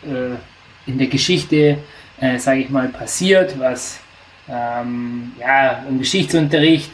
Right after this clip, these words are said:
weiß man schon, okay, Teilung Deutschlands, Mauerfall, aber wie das wirklich ist, war, wie, wie das die Leute beeinflusst hat und welche weitreichenden Folgen das eigentlich hatte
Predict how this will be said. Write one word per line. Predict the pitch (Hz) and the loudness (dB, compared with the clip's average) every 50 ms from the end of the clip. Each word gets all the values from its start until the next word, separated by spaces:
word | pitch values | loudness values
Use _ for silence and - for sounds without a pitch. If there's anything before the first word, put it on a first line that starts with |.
| 135 - | -8 -2
weiß | 135 131 139 135 143 | 0 0 0 2 2
man | 139 131 | 2 0
schon, | 127 - 147 151 160 160 156 143 | 2 2 2 2 2 2 2 0
okay, | 131 123 - 135 131 131 135 131 123 - - - | 0 0 -2 -2 -2 0 0 -2 -4 -6 -10 -8
Teilung | - 127 123 123 120 123 | -6 -4 -4 -4 -4 -2
Deutschlands, | 139 143 156 147 - - 147 139 135 139 135 135 - | 0 0 0 0 -2 -4 -2 -2 0 0 -2 -2 0
Mauerfall, | 139 131 135 139 135 135 131 - 135 135 139 135 135 135 135 135 - - - - - - - - - | 2 2 4 4 4 2 2 4 4 4 6 6 4 2 0 -2 -6 -18 -20 -20 -20 -20 -20 -14 -4
aber | - 131 135 131 127 135 135 135 131 127 127 131 131 | 0 0 2 2 4 4 6 6 6 6 4 2 0
wie | 147 151 160 | 0 -2 0
das | 147 147 135 - 147 | 2 0 2 2 4
wirklich | 156 196 233 - 190 175 143 143 | 4 4 4 4 4 4 4 4
ist, | 147 143 139 135 127 - - - - - | 4 4 4 2 2 -2 -8 -8 -10 -6
war, | 143 135 135 135 147 143 139 135 131 131 127 127 - 143 147 - - | 0 2 2 2 4 4 4 4 4 4 2 -2 -6 -14 -18 -16 -12
wie, | 139 147 151 147 147 160 160 147 139 | -10 -8 -6 -4 -2 -2 0 0 0
wie | 143 143 | 0 2
das | 143 139 - - | 2 2 2 4
die | 135 | 4
Leute | 135 139 180 208 208 - - | 6 6 6 4 4 2 2
beeinflusst | - 139 - 143 147 147 143 143 - 147 135 - - - | 0 2 4 4 4 4 4 2 2 0 0 -2 0 0
hat | 131 131 131 - | 2 2 2 2
und | 151 143 135 135 135 | 0 0 0 2 2
welche | 139 135 - 143 123 | 0 2 2 2 2
weitreichenden | 131 135 - 196 - 156 139 139 139 139 139 135 123 127 123 | 2 2 2 2 0 0 0 2 2 4 4 2 2 0 -4
Folgen | - - - 147 175 151 147 - 170 | -4 0 0 2 2 2 0 0 0
das | 151 143 139 - | 0 0 0 2
eigentlich | 135 135 135 135 135 135 123 - - | 2 4 4 6 6 4 4 2 0
hatte | 131 123 - - 135 127 123 | -2 -2 -2 -4 -6 -6 -6